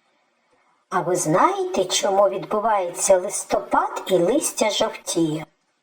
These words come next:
В зеленому лісті багато хлорофітових кліто-, клітин. Коли гріє сонечко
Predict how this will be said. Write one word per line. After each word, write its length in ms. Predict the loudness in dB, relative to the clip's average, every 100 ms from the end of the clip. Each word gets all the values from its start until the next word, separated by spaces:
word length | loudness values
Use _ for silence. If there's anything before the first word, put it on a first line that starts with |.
| _ _ _ _ _ _ _ _ _ _ _
В 40 | -4
зеленому 680 | 0 2 2 -2 -2 -6 -2
лісті 680 | 4 6 4 -4 -4 -4 -6 _ _ _ 0
багато 600 | 0 2 2 2 2 -6
хлорофітових 1080 | 0 4 4 4 0 0 2 2 0 -2 -4
кліто-, 500 | 0 0 2 -2 -2
клітин. 680 | -4 -4 -4 0 0 0 -4 -14 _ _ _ _ _ _ _ _ _ _ _ 6
Коли 300 | 6 6 0
гріє 360 | -4 -8 -6
сонечко 1080 | -6 -6 -2 0 0 -6 -8 -8 -2 -2